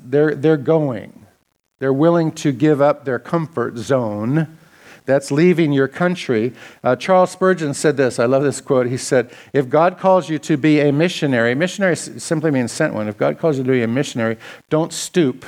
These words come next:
to be a king." God calls you to be a missionary. Don't stoop to be a king. Whatever God calls you. Now,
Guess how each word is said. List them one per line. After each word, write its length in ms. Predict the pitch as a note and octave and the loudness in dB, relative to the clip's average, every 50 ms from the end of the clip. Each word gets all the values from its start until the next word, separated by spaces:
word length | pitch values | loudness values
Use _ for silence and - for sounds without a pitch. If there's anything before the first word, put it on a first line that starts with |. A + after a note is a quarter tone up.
| - - _ _ | -20 -20 _ _
to 100 | - C#3+ | -6 -4
be 160 | C3 B2+ B2+ B2+ | 0 2 2 2
a 60 | A#2 | 0
king." 400 | - - D#3 C3+ A#2+ G#2+ G#2+ G#2+ - - - _ _ _ _ _ _ _ _ _ F3 F3+ _ _ _ _ _ _ _ _ _ _ _ _ _ _ _ _ _ _ _ _ _ _ _ _ C#3 C3+ - - - - - _ _ - B2+ C#3 C#3 C3+ _ _ _ _ _ _ _ _ _ _ _ _ _ G3+ G3 F#3 G3+ F#3+ F#3 F#3 F3 _ _ _ _ _ _ _ _ _ _ _ _ _ _ _ _ _ _ - | -2 -2 -2 -2 -2 -2 -6 -8 -12 -16 -20 _ _ _ _ _ _ _ _ _ _ _ _ _ _ _ _ _ _ _ _ _ _ _ _ _ _ _ _ _ _ _ _ _ _ _ _ _ -20 -20 -20 -20 -20 _ _ -20 -20 -20 -20 _ _ _ _ _ _ _ _ _ _ _ _ _ _ _ _ _ -20 -20 -20 _ _ _ _ _ _ _ _ _ _ _ _ _ _ _ _ _ _ _ _ -4
God 200 | - B2+ C#3 C#3+ | -2 0 0 0
calls 240 | - F#3+ F3 D#3+ A#2+ | 2 0 0 0 0
you 60 | C3 | -2
to 60 | B2+ | -2
be 100 | C3+ D3 | 0 0
a 60 | C#3+ C3 | 2 2
missionary. 600 | C3+ C3+ C#3+ D3+ D3 - - C#3 C3 A#2 A2+ G#2+ | 2 0 0 -2 -2 -4 -4 -4 -2 -2 -2 -4
Don't 200 | G#2 A#2 A#2+ - | -6 -8 -8 -10
stoop 320 | - - - D3+ C3+ B2+ | -14 -12 -8 -8 -8 -8
to 100 | - D3 | -10 -12
be 160 | C#3 C3+ B2+ | -10 -8 -8
a 80 | A#2+ A#2 | -8 -10
king. 280 | - - C3+ B2+ A#2 - _ _ | -12 -14 -14 -14 -14 -16 _ _
Whatever 340 | C3 B2+ C3 C3+ D3 D3+ C#3 | -8 -8 -6 -6 -6 -8 -8
God 300 | B2+ B2+ B2 B2 A#2 - | -8 -8 -8 -8 -8 -10
calls 300 | - - C3 C3 B2+ A#2 | -10 -8 -8 -6 -8 -8
you. 140 | A2+ G#2 A2+ | -12 -12 -10
Now, 240 | A#2 B2 B2 A#2 A2 | -8 -8 -8 -8 -8